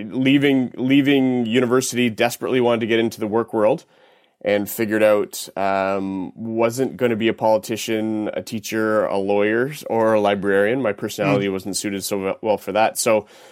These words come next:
Speaker 1: took a graduate program in I T. And at the time, the government was looking to create jobs for, uh, graduates, and there was a huge shortage for I T technical people.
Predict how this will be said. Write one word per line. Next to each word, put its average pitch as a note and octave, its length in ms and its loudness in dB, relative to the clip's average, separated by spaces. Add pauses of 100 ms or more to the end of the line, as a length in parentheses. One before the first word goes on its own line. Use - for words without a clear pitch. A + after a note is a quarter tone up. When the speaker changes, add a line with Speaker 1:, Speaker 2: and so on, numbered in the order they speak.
(180)
Speaker 1:
took D3 200 0
a C3+ 80 4
graduate B2 480 2
program A#2 600 0
in G#2 460 -2
I G2+ 160 0
T. B2 320 0 (380)
And G2 560 -2
at G#2+ 160 -2
the G2+ 80 -4
time, G#2 400 0
the G2 100 -2
government G2+ 480 -4
was F#2+ 300 -4
looking G2+ 480 -4
to F2+ 800 -6
create G2+ 540 -6
jobs G2+ 560 0
for, F#2+ 600 -2 (100)
uh, F2+ 280 0
graduates, G2 500 0
and G2 100 -4
there F#2 80 -2
was F#2 140 -4
a F2 80 -2
huge A2 300 -4
shortage G2 340 -4
for F2+ 400 -2
I F#2 160 0
T F#2+ 500 -6 (300)
technical A2 460 -4
people. B2+ 440 -4